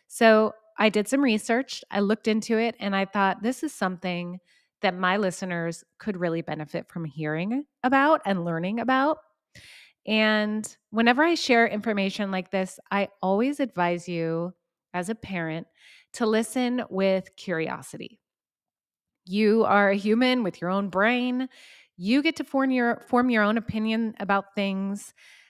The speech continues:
But that being said, I want you to listen to this podcast and just ask yourself, "What about this applies to me? What doesn't? What would I like to adopt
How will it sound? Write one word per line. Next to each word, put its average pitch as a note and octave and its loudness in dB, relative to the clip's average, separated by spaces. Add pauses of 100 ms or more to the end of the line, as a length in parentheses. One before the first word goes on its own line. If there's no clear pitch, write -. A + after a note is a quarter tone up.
(180)
But A3 -2
that A3 2
being A#3 -4
said, F#3 -6 (160)
I G#3 -6
want C4+ -6
you D#4 -6
to A#3 -4 (100)
listen C#4 -2
to - -20
this E4+ -4
podcast G3+ -4
and G3+ -10
just A3 -10 (100)
ask A3+ -6
yourself, G#3 -2 (500)
"What A3+ 0
about B3 -2
this F#3+ -8
applies D#3+ -6
to E3 -8
me? C#4 -2 (320)
What F3 0
doesn't? G#3 0 (420)
What G#3+ 4
would G#3 -2
I G3 0
like F#3 -4
to E3 -4 (100)
adopt D#3+ -6